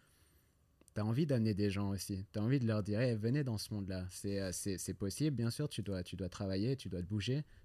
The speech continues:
mais c'est possible et on peut tous être dans ce monde-là. Et pour moi, c'est ce qui m'anime tous les jours, tu vois. Et je trouve, je trouve que même si tu grandis, euh, comme t'as envie de le faire, tu aideras toujours ces gens parce que c'est ton message,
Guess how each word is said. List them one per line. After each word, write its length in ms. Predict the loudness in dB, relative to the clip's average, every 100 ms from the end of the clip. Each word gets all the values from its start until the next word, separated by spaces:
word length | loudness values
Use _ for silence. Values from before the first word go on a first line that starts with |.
| -6
mais 80 | -4
c'est 140 | -2
possible 500 | 2 2 4 2 2 -4
et 80 | -4
on 120 | -4
peut 280 | 0 2 2 -2
tous 260 | -2 -2 -2
être 140 | -2
dans 120 | -2
ce 140 | -4 -4
monde-là. 300 | -4 -4 -6 -14 -20 -20 -20 _ _ -6
Et 260 | -2 -2
pour 220 | -2 -2 2
moi, 160 | 2
c'est 120 | 2 -2
ce 120 | -2
qui 120 | 0
m'anime 340 | 2 2 2
tous 120 | 0 -4
les 140 | -4
jours, 200 | -4 -8
tu 120 | -10
vois. 120 | -12 -12 -8
Et 400 | -4 -2 -2 -2 -4
je 80 | -10
trouve, 240 | -6 -6 -6 -14 -20 -20
je 100 | -20
trouve 240 | 0 0 2
que 80 | 2
même 220 | 2 2
si 160 | 0 -2
tu 320 | 0 0 -2 _ _ -8
grandis, 640 | -2 4 6 6 4 2 -2 _ _ _ _ _ _ _ -6
euh, 540 | -2 0 -2 -2 -4 -2
comme 180 | 2 2
t'as 140 | 2 2
envie 240 | 2 0
de 80 | 0
le 100 | 0
faire, 340 | 0 -2 -2 -6 _
tu 120 | -4
aideras 240 | -2 -2 -2
toujours 380 | -2 0 0
ces 160 | 2 0
gens 240 | 2 0
parce 180 | 0 -4
que 140 | -2 -2
c'est 200 | -4 -2
ton 140 | 2
message, 560 | 4 2 2 2 0